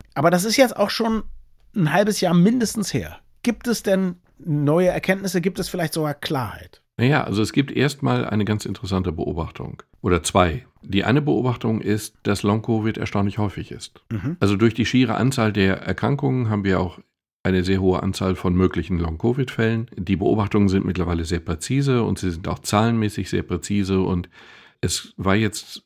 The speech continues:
Speaker 2: gerade im Ärzteblatt eine Online-Untersuchung, eine längere Online-Untersuchung, ein Artikel darüber,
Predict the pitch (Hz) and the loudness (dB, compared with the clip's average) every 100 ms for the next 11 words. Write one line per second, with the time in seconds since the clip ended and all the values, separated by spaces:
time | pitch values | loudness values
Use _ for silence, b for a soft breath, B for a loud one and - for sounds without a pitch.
0 | - 170 131 98 95 110 139 101 98 - | -20 -16 -10 0 4 4 4 2 0 -2
1 | - 110 107 - 92 92 90 90 82 _ | -4 -2 -2 -2 -2 0 0 -2 -4 _
2 | 95 117 123 120 120 - 107 110 110 110 | 0 2 2 0 -2 -4 -2 0 0 -2
3 | 110 95 92 92 107 98 87 104 107 107 | -2 0 2 2 2 0 -2 -2 -2 -4
4 | 104 98 101 101 95 90 - - 101 92 | -6 -6 -6 -6 -6 -6 -6 -2 0 2
5 | 98 92 | 2 0